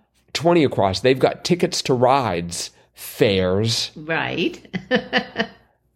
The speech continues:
Speaker 1: That was, that was nice.
Speaker 2: Yes.
Speaker 1: And they also, didn't they? Yes, they also had, speaking of, of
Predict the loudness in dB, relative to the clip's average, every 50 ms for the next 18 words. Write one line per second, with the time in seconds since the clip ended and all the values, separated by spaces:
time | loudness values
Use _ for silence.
0 | _ _ _ 0 0 2 2 2 2 2 2 2 0 -4 -4 0 0 0 2 2
1 | 2 0 2 2 4 4 4 4 4 2 0 0 -2 -6 -8 -10 -12 _ _ -18
2 | -16 -16 -16 -16 -16 -18 -20 -12 -2 0 2 4 4 4 2 2 0 0 0 2
3 | 2 0 0 0 0 0 0 -2 -4 -6 -6 -4 -4 -6 -4 -6 -6 0 2 2
4 | 2 2 2 0 2 2 2 0 2 4 4 4 4 6 4 2 0 -2 -16 -20
5 | -16 -14 -10 -4 0 0 0 2 2 2 4 2 2 0 -2 0 2 2 2 2